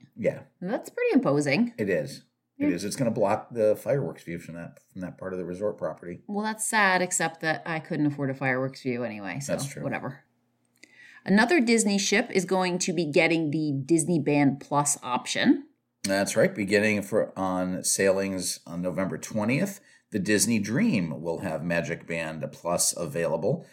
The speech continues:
Speaker 1: Of course, on the cruise line, as Cheryl mentioned, they are calling it Disney Band Plus. The service is already available on the Disney Wish and the Fantasy, and it will be available on the Magic beginning next week. Uh, and then, as we mentioned, the Dream beginning November twentieth.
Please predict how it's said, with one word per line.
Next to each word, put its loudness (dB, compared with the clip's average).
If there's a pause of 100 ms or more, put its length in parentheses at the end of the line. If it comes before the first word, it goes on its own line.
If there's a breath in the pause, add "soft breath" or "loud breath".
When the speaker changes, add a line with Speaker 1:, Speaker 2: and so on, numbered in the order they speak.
(180 loud breath)
Speaker 1:
Of -14
course, -2
on 0
the -4
cruise -4
line, -2
as -4
Cheryl -2
mentioned, -6
they -2
are -2
calling -4
it -8
Disney -4
Band -8
Plus. 0 (400 loud breath)
The -10
service 2
is -4
already 2
available 0
on -4
the -2
Disney -4
Wish -4
and -6
the -6
Fantasy, -2 (260 loud breath)
and 0
it 0
will -2
be -2
available -2
on -4
the -8
Magic -4
beginning -8
next -8
week. 0 (380 soft breath)
Uh, -6
and -6
then, -4
as -8
we -6
mentioned, -8
the -8
Dream 0
beginning -4
November -6
twentieth. 2